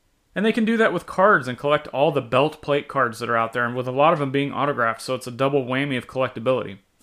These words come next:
Or if you want to take it to the extreme, we have collectors out there doing what Doug Driesel Junior is doing, and that's trying to collect enough Matt Relic cards to build a regulation W W E wrestling ring. If you want more information on that cool collection that he is building,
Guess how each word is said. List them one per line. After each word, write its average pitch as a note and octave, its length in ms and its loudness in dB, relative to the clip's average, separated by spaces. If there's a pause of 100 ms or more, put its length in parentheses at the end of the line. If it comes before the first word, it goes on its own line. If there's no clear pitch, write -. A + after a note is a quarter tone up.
(220)
Or F3+ 140 6
if G#3 80 4
you A3+ 80 2
want A3+ 180 4
to - 40 -4
take G3+ 120 4
it G3 100 -8
to F#3+ 100 -2
the E3+ 100 0
extreme, F3 480 -2
we D#3+ 140 -2
have D#3 200 0
collectors D3+ 460 0
out D3 240 2
there D3 160 2
doing D3 400 0
what C3+ 240 -4
Doug F#3 260 4
Driesel F#3 400 -2
Junior D#3+ 380 0
is C3+ 120 -4
doing, C3 280 -4
and B2 100 -6
that's D#3+ 160 -2
trying E3 300 -2
to D3+ 60 -4
collect D3 400 0 (320)
enough C#3+ 420 0
Matt D3 400 -2
Relic C#3 400 0
cards C3+ 400 2 (240)
to C#3 80 -6
build D#3 420 4
a C3+ 120 0
regulation D3+ 1040 0
W D3 200 2
W C#3 240 0
E C3 320 -6
wrestling A#2 500 -6
ring. G#2+ 280 -8 (320)
If C#3+ 140 -2
you E3 80 4
want G3+ 160 2
more G3+ 160 4
information E3 500 -2
on D3 220 -2
that E3 240 4
cool D3 180 0
collection C3 480 -2
that B2 120 -8
he B2+ 120 -6
is A#2+ 100 -6
building, A#2+ 380 -4